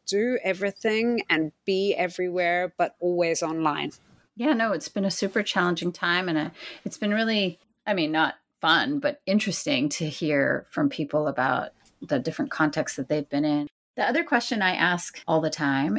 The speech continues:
Speaker 2: is, why France? How did you come to be, uh, a scholar of France and the Francophone world?
Speaker 1: Oh, I love that question. And, <laughs> um,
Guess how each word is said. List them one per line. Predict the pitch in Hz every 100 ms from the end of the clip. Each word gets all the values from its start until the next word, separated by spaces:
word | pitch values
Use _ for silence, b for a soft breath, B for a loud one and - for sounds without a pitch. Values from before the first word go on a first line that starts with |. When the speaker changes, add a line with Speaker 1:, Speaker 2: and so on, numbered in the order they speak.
| -
Speaker 2:
is, | 190 180 180 - - b b
why | - 170 208
France? | - 180 262 - - - -
How | - 202
did | 214
you | 226
come | 214 202 202
to | 208 175
be, | 190 185 190 190 - _
uh, | 180 165 -
a |
scholar | 170 - 175 185
of | 175
France | - 180 233 269 -
and | -
the | 156
Francophone | - 165 165 - 170
world? | 190 214 - - _ B B B -
Speaker 1:
Oh, | 226
I | 214
love | 208 202 180 175
that | 170 -
question. | 175 165 - 160 147 165 160 -
And, | 185 190 247
<laughs> |
um, | 190 202 202